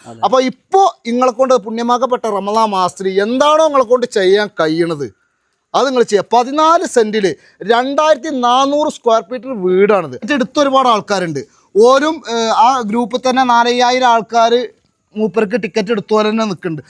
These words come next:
Speaker 2: അപ്പോൾ ഓരും പറഞ്ഞു ഒരു കുറച്ച് ദിവസം അങ്ങോട്ട് ആക്കി ചെയ്തുകൊണ്ട് നമുക്കൊന്നും പ്രശ്നമില്ല. നിങ്ങൾ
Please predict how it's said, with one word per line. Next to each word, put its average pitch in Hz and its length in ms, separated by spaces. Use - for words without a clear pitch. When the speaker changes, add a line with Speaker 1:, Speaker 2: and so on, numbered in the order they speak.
Speaker 2:
അപ്പോൾ 226 180
ഓരും 277 200
പറഞ്ഞു 254 200
ഒരു 311 140
കുറച്ച് 262 280
ദിവസം 269 200
അങ്ങോട്ട് 254 280
ആക്കി 233 180
ചെയ്തുകൊണ്ട് 240 360
നമുക്കൊന്നും 226 420
പ്രശ്നമില്ല. 202 440
നിങ്ങൾ 277 260